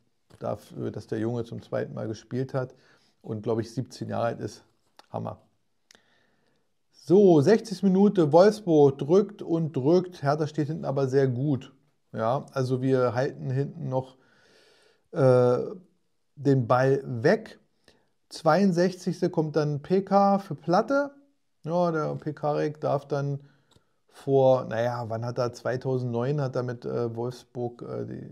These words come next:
die Meisterschaft gewonnen. Aber er darf dann auch mal spielen vor gewohntem Publikum, kann man fast sagen, im gewohnten Stadion.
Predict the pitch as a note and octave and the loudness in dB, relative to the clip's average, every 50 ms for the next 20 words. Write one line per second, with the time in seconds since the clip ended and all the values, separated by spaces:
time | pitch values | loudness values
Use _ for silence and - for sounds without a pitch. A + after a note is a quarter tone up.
0 | - - - - - - - B2+ C#3 C3+ - C#3+ C#3 - C#3 C3 - - - B2+ | -20 -20 -20 -18 -16 -10 -8 -8 -6 -6 -6 -8 -6 -6 -10 -10 -10 -12 -10 -6
1 | A#2 B2 A#2+ A#2+ B2+ B2 - _ _ _ _ _ _ - - A#2+ A2+ A#2+ A#2 A#2 | -4 -2 -4 -4 -6 -8 -12 _ _ _ _ _ _ -10 -6 -4 -2 -2 0 0
2 | A2+ A2 A2+ A2 A2+ G#2+ A#2 - - - A#2 A#2 A#2 A#2 A#2 - B2+ A#2+ A#2 A2+ | 0 -2 -2 0 -2 -2 -2 -2 -6 -10 -8 -8 -6 -8 -8 -6 -6 -4 -2 -2
3 | A2+ A2+ A2+ - _ _ _ _ _ _ _ _ - _ _ _ _ _ _ _ | -2 -4 -6 -10 _ _ _ _ _ _ _ _ -20 _ _ _ _ _ _ _
4 | _ _ _ - - - - _ - - F3+ G3 G#3+ G#3+ G#3+ G#3+ G#3+ G#3+ G#3 - | _ _ _ -20 -20 -20 -18 _ -2 2 6 8 8 8 8 8 4 0 -2 -4
5 | - - _ _ _ _ _ _ _ _ _ _ _ _ _ - - - D#3 D3+ | -8 -18 _ _ _ _ _ _ _ _ _ _ _ _ _ -16 -8 -2 2 4
6 | D3+ D3 D3 D3 C3+ B2 C3+ B2+ A#2+ C3 C#3 C#3+ C#3+ D3 D3+ - - D#3 C#3 C3 | 6 6 6 4 4 2 0 -2 2 2 2 2 2 0 -4 -8 -10 -8 -6 -6
7 | B2+ B2+ B2+ B2+ A#2+ A#2 _ _ _ _ _ _ _ _ _ - C#3+ C3+ - C3+ | -4 -4 -6 -6 -8 -12 _ _ _ _ _ _ _ _ _ -12 -12 -10 -8 -10
8 | C3 C3 - C3+ B2 B2 B2 - - B2+ A#2+ A#2 A2+ - B2 A#2 - - - A2+ | -8 -6 -6 -6 -6 -6 -8 -8 -8 -8 -8 -6 -6 -8 -8 -8 -8 -6 -2 -2
9 | A2+ A#2 A#2 A#2 A#2 A#2+ A#2+ A2+ G#2+ G#2+ G#2 A2 G#2+ G2+ G2+ G#2 - - - G#2+ | -2 -2 -2 -4 -6 -8 -8 -8 -8 -8 -8 -8 -10 -10 -14 -16 -14 -10 -6 -4
10 | G#2 G#2+ A2 A2+ G#2+ A2 G#2+ G#2 G2+ G#2+ G#2 - | -4 -2 -2 -4 -4 -4 -4 -4 -6 -8 -12 -16